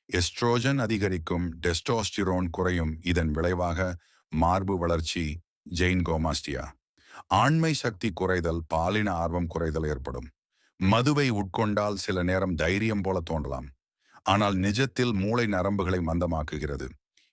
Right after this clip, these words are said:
இதனால் மன அழுத்தம், கவலை, செயல்முறையிலான குறைபாடு இவை சேர்ந்து பாலின உறவுகளில் நம்பிக்கை குறைதலுக்கு காரணமாகிறது. மருத்துவர்கள் கூறுவது, மது உட்கொள்ளாததே சிறந்தது. குடிப்பவர்களுக்காக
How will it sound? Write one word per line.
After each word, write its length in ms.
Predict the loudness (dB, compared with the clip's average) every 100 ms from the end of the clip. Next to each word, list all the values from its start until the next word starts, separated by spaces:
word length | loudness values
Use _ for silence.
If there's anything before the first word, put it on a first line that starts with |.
| 0
இதனால் 460 | 4 4 2 0 -4 -8 _ _
மன 320 | 0 4 4 4
அழுத்தம், 500 | 2 2 0 -4 -6 -8 -12 -4
கவலை, 440 | 0 2 2 0 -2 -6 -8
செயல்முறையிலான 880 | -4 0 2 2 0 0 0 0 -2 -2
குறைபாடு 640 | -2 -2 0 -2 -2 -4 -6 -10 _ _ -2
இவை 240 | 0 2 0
சேர்ந்து 440 | 0 0 2 0 -2
பாலின 400 | -2 0 0 0
உறவுகளில் 580 | -2 0 0 0 -2 -2 -2
நம்பிக்கை 480 | -2 0 0 -2 -4
குறைதலுக்கு 580 | -2 0 0 0 -2 -4 -2
காரணமாகிறது. 720 | -2 -2 -2 -4 -6 -8 -10 -14 _ _ -20 -6 2
மருத்துவர்கள் 720 | 2 2 0 0 0 -2 0
கூறுவது, 380 | -2 -2 -2 -4 -8 -16 _ -2
மது 280 | 2 2 2
உட்கொள்ளாததே 840 | 0 -2 -2 0 0 0 0 0 -2
சிறந்தது. 500 | -2 -2 -2 -2 -6 -12 _ _ _ -20 -4
குடிப்பவர்களுக்காக 960 | 2 2 2 0 2 0 0 0 0 2